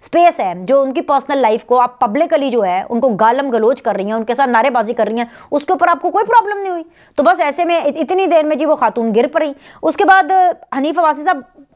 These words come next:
उठे, मतलब कि उनको कि जी किसी तरह ओहो बहन आप गिर गई हैं वो, उसके ऊपर भी लोगों ने उनको समझाया कि हनीफ अब्बासी साहब छड्डो इन्हां नूं, ए तुसी चुकन भी इन्हां नूं जाओगे ना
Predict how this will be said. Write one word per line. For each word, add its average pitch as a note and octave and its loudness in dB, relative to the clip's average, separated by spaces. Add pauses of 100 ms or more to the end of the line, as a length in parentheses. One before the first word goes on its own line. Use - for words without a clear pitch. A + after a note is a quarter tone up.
(220)
उठे, C4+ 2
मतलब A3+ -2
कि B3 2
उनको B3 0
कि B3 -2
जी B3 -2
किसी A3+ -4
तरह A#3 2
ओहो A3+ 0
बहन G#3+ 0
आप A3 0
गिर G3 -2
गई G#3 -2
हैं G3+ -2
वो, F#3 -2 (280)
उसके E4+ 0
ऊपर G4 0
भी G#4 0
लोगों C#4+ 2
ने A4 -4
उनको F4 -4
समझाया B3+ 0
कि B3+ -4
हनीफ A3+ -2
अब्बासी G3+ -4
साहब B3 -2
छड्डो G#3+ -2
इन्हां G3 -4
नूं, A#3 -4
ए A3+ 0
तुसी A3+ -8
चुकन B3+ -6
भी B3+ -4
इन्हां A#3 -4
नूं A#3+ -4
जाओगे G#3+ 0
ना G#3 -6